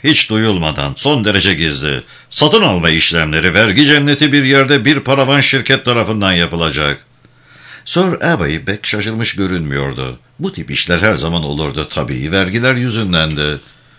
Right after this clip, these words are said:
"Ne çeşit gemiler?" diye sordu. Amerikalı'nın iyi niyetli olduğundan kuşkusu yoktu. Cranford ona kefildi. Bu da yeterliydi.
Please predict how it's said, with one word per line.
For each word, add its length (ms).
"Ne 120
çeşit 340
gemiler?" 480
diye 180
sordu. 460
Amerikalı'nın 680
iyi 240
niyetli 280
olduğundan 520
kuşkusu 420
yoktu. 520
Cranford 380
ona 220
kefildi. 500
Bu 100
da 100
yeterliydi. 840